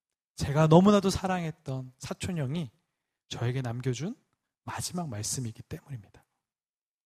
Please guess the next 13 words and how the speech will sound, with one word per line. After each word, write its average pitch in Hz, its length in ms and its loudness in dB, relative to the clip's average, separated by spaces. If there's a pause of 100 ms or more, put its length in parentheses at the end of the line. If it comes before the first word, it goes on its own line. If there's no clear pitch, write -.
(760)
루게릭이라는 156 760 0
육신의 135 400 -4
고통 - 340 0
속에서 156 500 -4 (400)
미소 151 260 2
지으면서 151 460 -4
저희 139 200 -4
사촌 175 320 -6
형은 160 200 -2
이렇게 151 260 -4
말했습니다. 123 600 -6 (920)
"선이라 190 380 2
난 165 300 2